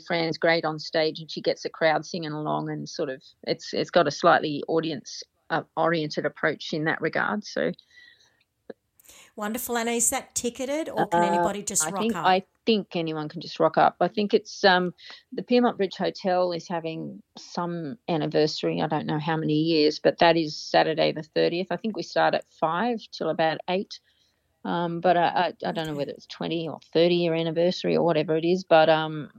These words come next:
Speaker 1: anyway, that might, maybe there'll be other things on, but I better find out for sure. If I'm not
Speaker 2: Yeah. Have you ma-, is there a Facebook event that people can look up?
Speaker 1: Um, I don't know.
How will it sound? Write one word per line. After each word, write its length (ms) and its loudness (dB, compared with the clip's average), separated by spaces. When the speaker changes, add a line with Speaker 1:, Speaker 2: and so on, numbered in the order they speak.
Speaker 1:
anyway, 440 -6
that 160 -2
might, 260 -2
maybe 260 0
there'll 140 0
be 160 -4
other 220 2
things 340 -6
on, 160 0
but 100 4
I 60 4
better 240 2
find 300 -4
out 240 -4
for 80 -10
sure. 380 -2
If 100 -10
I'm 100 -2
not 120 2
Speaker 2:
Yeah. 260 -8
Have 160 -2
you 80 -2
ma-, 200 -4
is 140 -2
there 160 -2
a 60 -4
Facebook 560 -4
event 480 -6
that 180 -10
people 300 -6
can 260 -10
look 180 -10
up? 80 4
Speaker 1:
Um, 400 4
I 160 2
don't 260 -2
know. 340 4